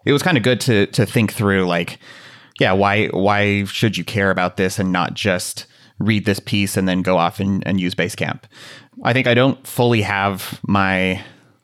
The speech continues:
my best responses to that nailed down. So this was a good opportunity to, to sort of refine and, and think that through. And I think that'll always be a question. And on the one hand, I don't feel like I totally need to,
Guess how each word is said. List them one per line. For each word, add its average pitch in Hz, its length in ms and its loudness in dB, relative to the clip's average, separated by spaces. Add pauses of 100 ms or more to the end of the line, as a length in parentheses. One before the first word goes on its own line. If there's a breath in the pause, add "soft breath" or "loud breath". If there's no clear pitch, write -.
(300 loud breath)
my 95 160 0
best 98 340 -2
responses 98 520 -2
to 123 80 0
that 117 260 2
nailed 110 300 2
down. 113 400 2
So 104 180 0
this 95 160 -4
was 95 120 -6
a 95 40 -6
good 90 160 -2
opportunity 85 540 -6
to, - 260 -10 (160)
to - 120 -10
sort 85 200 -4
of 85 260 -8
refine 90 460 -4
and, 87 220 -4
and 92 180 -6
think 92 200 -4
that - 180 -6
through. 95 400 -2 (520 loud breath)
And 95 640 -4
I - 60 0
think 127 120 2
that'll 113 200 2
always 104 220 2
be 101 100 2
a 95 60 0
question. 110 440 2
And 90 240 0 (640 loud breath)
on 127 120 4
the 117 60 4
one 127 160 4
hand, 131 220 4
I 110 80 4
don't 110 180 2
feel 131 120 2
like 107 160 2
I 98 80 0
totally 107 480 2
need 101 440 2
to, 95 500 2